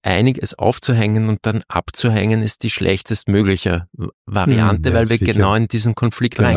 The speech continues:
Speaker 1: reinkommen, ne?
Speaker 2: Hm. Na ja, sicher. M-, man muss, man muss die Leute kennen. Man muss die Leute kennen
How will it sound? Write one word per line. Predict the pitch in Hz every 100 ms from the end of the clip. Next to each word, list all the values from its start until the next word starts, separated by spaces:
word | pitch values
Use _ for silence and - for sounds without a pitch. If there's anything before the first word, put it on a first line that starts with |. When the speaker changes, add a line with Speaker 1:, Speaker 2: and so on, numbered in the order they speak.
| 82
Speaker 1:
reinkommen, | 85 80 85
ne? | 98 131
Speaker 2:
Hm. | 123 107 107 131 _ _ _ _ _ _ _ _
Na | 104 92
ja, | 90
sicher. | 98 - 107 107 90 _ _ _ _ -
M-, | 123 -
man | - 92
muss, | 85 98 - - -
man | 98
muss | 90 92
die | -
Leute | 78 73 98 - 82
kennen. | - 85 82 82 - _ - 95 -
Man | 85 90
muss | 95
die | -
Leute | 82 90 - 92
kennen | - 85 85